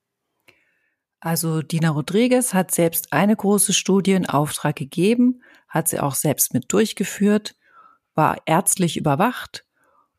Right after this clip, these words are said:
und lief über mehrere Monate. Es waren über hundert Frauen beteiligt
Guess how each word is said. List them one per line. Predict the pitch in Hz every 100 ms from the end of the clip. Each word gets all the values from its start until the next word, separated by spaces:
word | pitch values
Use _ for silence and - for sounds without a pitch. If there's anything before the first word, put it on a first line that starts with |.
| _
und | 180 185 185 185
lief | 202 262
über | - 220
mehrere | 202 196 214 208 190
Monate. | 175 196 165 135 139 233 - _ _ _ _ _ _ _ _ _ _ _ -
Es | 165 -
waren | 151 151 165
über | 160 151 147
hundert | 180 147
Frauen | - - 151 214 220
beteiligt | 208 185 185 185 190 196 - -